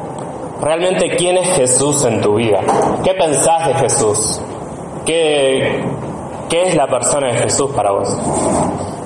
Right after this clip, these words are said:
Vamos a abrir la Biblia en Juan diez, veintidós. Ahora, Jesús no es que tiene un problema de autoestima. Jesús no es que necesita que nosotros confirmemos quién es Él para que Él se sienta bien.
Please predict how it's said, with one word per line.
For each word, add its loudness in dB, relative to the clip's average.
Vamos 4
a 4
abrir 2
la 2
Biblia 4
en 2
Juan 2
diez, 2
veintidós. 2
Ahora, 2
Jesús 2
no 2
es 0
que 2
tiene 0
un -2
problema 2
de 2
autoestima. 2
Jesús 2
no 2
es 2
que 4
necesita 2
que 2
nosotros 0
confirmemos 0
quién 2
es 2
Él 4
para 2
que 0
Él 0
se 0
sienta 2
bien. 2